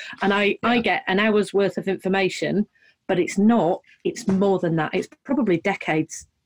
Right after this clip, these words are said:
Speaker 2: Mm-hmm.
Speaker 1: So I'm, I'm really gonna recommend people do come and listen to your podcast and your
Speaker 2: Great.
Speaker 1: book and, you know, and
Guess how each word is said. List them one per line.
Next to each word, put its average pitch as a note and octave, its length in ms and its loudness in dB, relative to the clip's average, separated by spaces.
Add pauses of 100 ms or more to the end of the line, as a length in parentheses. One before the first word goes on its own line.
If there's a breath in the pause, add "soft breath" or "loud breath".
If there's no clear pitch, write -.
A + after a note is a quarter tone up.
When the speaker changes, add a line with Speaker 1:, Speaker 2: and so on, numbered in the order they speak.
(920)
Speaker 2:
Mm-hmm. A2+ 140 4
Speaker 1:
So F#3 220 2 (520 loud breath)
I'm, G#3 220 2
I'm G#3 220 4
really A3 220 6
gonna G#3+ 180 2
recommend F#3 400 -2
people F#3 260 -4
do F#3+ 140 0
come F3+ 180 -2
and F3 100 0
listen F3 240 -4
to F#3+ 100 -2
your F3 200 2
podcast - 600 -8 (320)
and F#3+ 200 0
your - 100 0
Speaker 2:
Great. - 20 -2
Speaker 1:
book F#3+ 240 0 (220)
and, E3+ 540 -2 (180)
you - 80 -4
know, D#3 160 -4 (640 loud breath)
and A#3 180 2